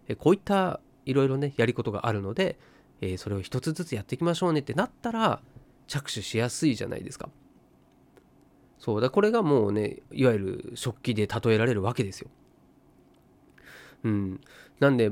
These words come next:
まあ、僕はね、最近特に思うのは、もうね、その、モチベーション下がるのはしょうがないし、うーん、めんどくさいって思うのも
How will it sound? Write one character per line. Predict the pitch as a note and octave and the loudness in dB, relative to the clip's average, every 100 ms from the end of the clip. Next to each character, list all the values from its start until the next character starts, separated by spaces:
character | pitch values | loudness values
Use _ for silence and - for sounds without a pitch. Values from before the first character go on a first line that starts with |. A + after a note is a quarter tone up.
| - | 2
ま | C3+ | 2
あ、 | |
僕 | D#3 - | 2 4
は | A3 | 2
ね、 | A3 - _ _ - | 2 -8 _ _ -10
最 | - D#3+ | 0 0
近 | D#3 E3 | 0 0
特 | F3+ D#3 | 0 0
に | A#2 | 0
思 | G2+ A#2+ A#2+ | 2 2 0
う | |
の | F2+ F#2+ | -2 -2
は、 | G#2+ C#3+ _ | -4 -4 _
も | D3+ | 4
う | |
ね、 | C#3 G2 - _ _ _ | 4 2 -4 _ _ _
そ | - A2+ | -6 -2
の、 | A2 G#2+ - _ _ _ _ _ _ | 0 0 -4 _ _ _ _ _ _
モ | C3 | 0
チ | E3+ C4 | 2 2
ベ | |
ー | C#4 | 4
シ | B3+ | 2
ョ | |
ン | |
下 | - E3 | 2 2
が | G3+ | 4
る | C#3+ | 4
の | G#2 | 0
は | |
し | G2 | 0
ょ | G#2+ | 0
う | |
が | G#2 | 0
な | - | -4
い | |
し、 | G#2+ - G#2 G2 - _ _ _ _ _ _ _ _ | -8 -6 -4 -6 -14 _ _ _ _ _ _ _ _
う | |
ー | G#2+ G#2 G2+ | -2 0 0
ん、 | G2+ G#2 G#2 G#2 G#2 - _ _ _ _ _ _ - | 0 -4 -4 -4 -6 -8 _ _ _ _ _ _ 2
め | D3 | 4
ん | |
ど | G3 | 4
く | - | 2
さ | |
い | C4 | -2
っ | |
て | - - | -2 2
思 | G#2+ B2 | 4 4
う | A2 | 2
の | F#2+ | 2
も | G2+ G#2+ | 2 2